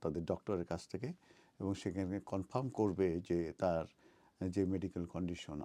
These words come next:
আছে। এখন আমি বলবো যে কিভাবে এটা, আহ, বুকিংটা টেস্ট করতে, আহ,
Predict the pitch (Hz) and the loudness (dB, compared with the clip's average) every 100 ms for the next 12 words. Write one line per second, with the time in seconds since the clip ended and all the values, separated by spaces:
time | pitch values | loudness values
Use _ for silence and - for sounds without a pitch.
0 | - 104 - - - _ _ _ _ _ | -6 -8 -6 -8 -10 _ _ _ _ _
1 | _ _ - _ _ _ _ - - - | _ _ -20 _ _ _ _ -8 -8 -10
2 | _ _ 117 117 151 123 143 - 110 104 | _ _ 0 6 6 6 2 -2 0 2
3 | 101 98 95 - _ _ 90 92 90 95 | 4 4 0 -6 _ _ 2 4 6 4
4 | 95 87 85 73 - 117 117 120 98 - | 4 4 4 4 2 4 4 6 4 4
5 | 92 90 90 90 - - - _ _ - | 0 0 0 -2 -14 -20 -20 _ _ -4
6 | 92 92 98 110 110 - 90 - 104 - | -2 0 0 2 2 2 -2 2 2 2
7 | - 82 87 80 - 95 | -4 -4 -4 -6 -2 0